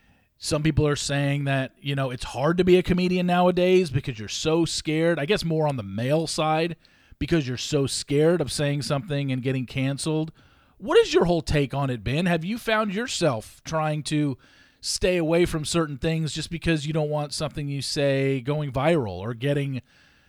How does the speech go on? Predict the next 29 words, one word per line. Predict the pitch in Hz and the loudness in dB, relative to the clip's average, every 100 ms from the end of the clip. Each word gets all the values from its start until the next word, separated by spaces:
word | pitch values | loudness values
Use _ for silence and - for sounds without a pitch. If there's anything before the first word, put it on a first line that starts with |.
| _ | _
you | - 151 | -6 -4
know, | |
making | 127 165 170 160 | 2 2 2 0
the | |
rounds | 143 160 165 151 131 | 2 4 4 2 0
and | 123 113 | -4 -4
being | 131 139 | -4 -2
like, | 131 123 | -2 -2
"Oh | 135 | 0
my | 170 123 | -2 -2
God, | 143 131 | -4 -2
look | 123 | -4
at | 117 | -4
what | 110 | -2
this | 147 - | -2 -2
comedian | 107 92 87 | -4 -6 -8
said"? | - 92 69 57 107 | -8 -10 -10 -10 -8
Uh, | 143 - | -8 -6
have | 131 123 | -6 -4
you | 151 214 262 254 - | -2 0 0 -4 -10
changed | - 220 247 220 | -2 0 0 -2
the | 233 | 2
way | 240 247 | 4 4
you've | 247 214 | 2 0
done | 240 269 | 2 2
it | 214 | 0
and | 196 | -2
approached | 185 214 233 - | 2 2 0 -4
it? | 285 | -10